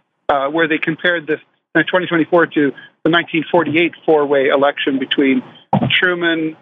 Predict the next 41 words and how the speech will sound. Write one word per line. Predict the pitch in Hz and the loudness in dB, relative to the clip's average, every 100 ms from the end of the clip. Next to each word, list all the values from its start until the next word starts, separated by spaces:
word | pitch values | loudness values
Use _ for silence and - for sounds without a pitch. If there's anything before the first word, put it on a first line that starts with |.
| - | -4
uh, | 147 143 139 | -2 -2 -2
Democrat, | 175 165 - 160 151 147 - | -2 -2 0 0 0 -2 -2
uh, | 165 135 - | -2 -2 0
Dewey, | 160 156 147 | 2 4 4
the | 139 | 2
Republican, | 135 165 147 147 151 139 131 - _ _ 151 | 2 0 -4 -4 -2 -2 -4 -12 _ _ -4
and, | 143 143 135 - | -2 -2 -4 -4
uh, | 143 131 123 113 _ _ | -2 -2 -2 -4 _ _
Strom | 180 175 156 | -2 -2 -2
Thurmond, | 170 165 180 - - | 0 0 -2 -6 -2
who | 147 | 2
was | 139 131 | 2 0
running | 143 139 | -2 -2
as | 131 | -8
a | |
Dixiecrat, | 127 175 - 165 - 160 151 156 _ _ _ _ | -4 -4 -2 -6 -2 -2 -2 -6 _ _ _ _
and | 151 139 135 | -4 -2 -2
actually | 190 - 185 | -4 -4 -8
won, | 147 175 151 | -2 -2 -2
like, | 120 | -2
I | 143 | -2
think | 170 - | -2 0
thirty-nine | 175 156 147 143 143 | 2 2 2 2 2
electoral | 131 - 160 135 123 | 0 0 0 0 2
votes, | 127 156 - - _ _ _ | 2 2 -2 -16 _ _ _
some | 156 - | -2 0
sizable | 185 175 139 143 | 0 -2 -2 -4
percentage | 151 156 147 135 | -2 -2 -2 0
of | 131 | 0
the | |
vote, | 127 127 131 - _ _ - | 4 2 0 -10 _ _ -2
and | 156 147 - | -2 -4 -6
Henry | 180 165 147 | -4 -4 -2
Wallace, | 170 226 151 135 - _ _ _ _ - | 0 0 0 -4 -8 _ _ _ _ -2
uh, | 147 143 143 | 0 -2 -2
who | 220 | 0
also, | 294 349 208 147 | 0 0 0 2
I | 139 | 0
think, | 151 | -2
got, | 156 143 | -2 -2
like, | 139 | -2